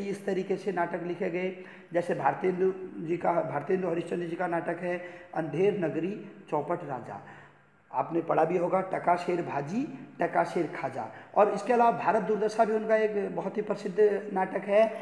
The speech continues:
कई उन्होंने काव्य रचनाएं भी की। तो भारतेंदु युग देखिए हमारा जो प्रश्न था वह यहाँ पर सॉल्व हो जाता है, इसका सी सही है। दोस्तों उसके बाद क्या होता है थोड़ा सा मैं आपको बता दूँ, उन्नीस सौ ईस्वी से उन्नीस सौ बीस ईस्वी तक का जो समय माना गया है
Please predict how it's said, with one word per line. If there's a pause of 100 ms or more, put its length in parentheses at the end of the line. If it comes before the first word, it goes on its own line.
(260)
कई
उन्होंने (140)
काव्य
रचनाएं
भी (320)
की।
तो
भारतेंदु
युग
देखिए
हमारा
जो
प्रश्न
था
वह
यहाँ
पर
सॉल्व
हो
जाता
है,
इसका
सी
सही
है। (360)
दोस्तों
उसके
बाद
क्या
होता
है
थोड़ा
सा
मैं
आपको
बता
दूँ, (360)
उन्नीस
सौ
ईस्वी
से
उन्नीस
सौ
बीस
ईस्वी
तक
का
जो
समय
माना
गया
है